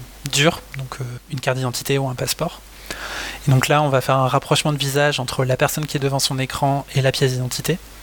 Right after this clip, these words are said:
Donc ça, c'est déjà un peu plus facile à faire d'un point de vue technologique, mais ça veut dire aussi qu'il faut, euh, d'une façon ou d'une autre, traiter le document d'identité pour vérifier qu'il est conforme, valide et qu'il donne le bon âge.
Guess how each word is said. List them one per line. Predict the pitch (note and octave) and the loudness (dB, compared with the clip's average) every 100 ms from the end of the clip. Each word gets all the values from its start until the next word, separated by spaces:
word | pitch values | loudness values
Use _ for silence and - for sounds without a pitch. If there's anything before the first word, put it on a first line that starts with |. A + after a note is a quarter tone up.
| - | -14
Donc | - - - | -12 -14 -4
ça, | - D3 | 4 4
c'est | - D3+ C#3+ - - | 4 0 -4 -10 -6
déjà | C3 C3+ | 2 4
un | C#3 | 4
peu | C#3+ | 2
plus | - C#3 | -2 0
facile | C#3+ - C#3 | 2 2 2
à | |
faire | B2+ C#3+ | 2 2
d'un | C3 | 2
point | C#3 | -2
de | C3 | -4
vue | |
technologique, | - - C3+ C3+ E3+ - - - | -4 -4 -2 -2 -2 -4 -10 -4
mais | C#3 | 0
ça | C3 C3+ | 2 2
veut | |
dire | C3 D#3+ | 4 2
aussi | D3 B2 - E3+ | 2 2 2 2
qu'il | - - | -2 -2
faut, | - | 2
euh, | D#3 D#3 D3+ C#3 C#3 | 4 6 6 4 0
d'une | - C#3+ | 0 2
façon | E3 - D#3 | 2 2 0
ou | |
d'une | D3 | 0
autre, | D3+ D#3 - | 0 0 -2
traiter | - - C#3+ D#3+ | 0 2 4 2
le | |
document | D3 C3+ D3 C3+ | 0 -2 0 0
d'identité | C3 B2+ - - E3 | 0 0 -2 2 2
pour | - C3 | 2 -2
vérifier | C3 B2 - F#3 | 2 2 2 2
qu'il | - C3+ | 0 -2
est | |
conforme, | B2+ B2 - C#3 D3 | -2 -2 2 4 4
valide | C3 C3 C#3 D#3 | 4 0 0 -2
et | C#3 | -4
qu'il | - | 0
donne | C#3 C#3 | 2 2
le | C3 | 2
bon | C3+ | 2
âge. | C#3+ F3 | 0 -2